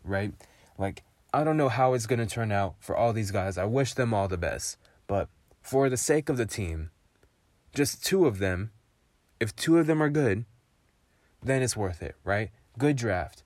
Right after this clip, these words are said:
Two, two out of six, two out of seven. If those two are good, that's fine, right? I'll be happy with one offensive player that makes a difference and one defensive player that makes a difference, and then we'll be fine.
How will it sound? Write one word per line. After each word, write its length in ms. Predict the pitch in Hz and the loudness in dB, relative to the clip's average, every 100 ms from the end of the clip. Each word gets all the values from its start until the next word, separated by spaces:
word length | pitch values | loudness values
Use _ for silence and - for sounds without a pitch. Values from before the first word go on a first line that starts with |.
| _ _ _ | _ _ _
Two, 380 | - 160 156 151 - | 0 4 4 2 -2
two 220 | - 156 | 0 2
out 120 | 131 | 2
of 100 | 127 | -2
six, 380 | - 117 104 - | -4 -4 -4 -4
two 140 | - | -2
out 80 | 123 | 0
of 100 | 117 | 0
seven. 440 | - 90 85 87 98 _ _ _ _ - | -2 -4 -4 -8 -12 _ _ _ _ -8
If 120 | 101 | -2
those 260 | 120 131 - | 0 0 0
two 140 | 143 | 0
are 120 | 123 | 2
good, 360 | 104 92 90 92 _ _ _ _ _ _ _ _ _ _ _ - | 2 0 0 -6 _ _ _ _ _ _ _ _ _ _ _ -4
that's 260 | 123 110 - | 0 0 0
fine, 300 | 95 - - _ _ | -4 -6 -14 _ _
right? 300 | 104 95 107 - - - | -6 -4 -4 -8 -20 -6
I'll 160 | - 143 | 2 4
be 120 | 139 | 4
happy 480 | 120 110 98 104 107 - - _ - | 4 4 2 -2 -4 -10 -20 _ -4
with 140 | 101 | -2
one 220 | 104 127 | 0 2
offensive 520 | 123 120 127 113 110 | 2 2 0 -4 -4
player 300 | - 101 92 | -4 -4 -2
that 100 | 90 | -2
makes 280 | 85 98 - | -4 -4 -6
a 40 | 92 | -8
difference 540 | 87 92 87 90 - - - - | -6 -6 -4 -6 -8 -14 -16 -6
and 120 | 104 | -4
one 180 | 98 98 | -2 0
defensive 480 | 143 156 120 104 87 | 2 2 0 -4 -6
player 240 | 85 80 | -4 -2
that 100 | 85 | -2
makes 240 | 87 85 | -4 -6
a 40 | 92 | -8
difference, 560 | 82 78 50 50 - - _ _ _ _ - | -6 -8 -10 -14 -14 -18 _ _ _ _ -8
and 120 | 120 | -4
then 120 | 120 | -2
we'll 100 | 101 | 0
be 120 | 90 90 | -2 -4
fine. 380 | - - - | -6 -12 -14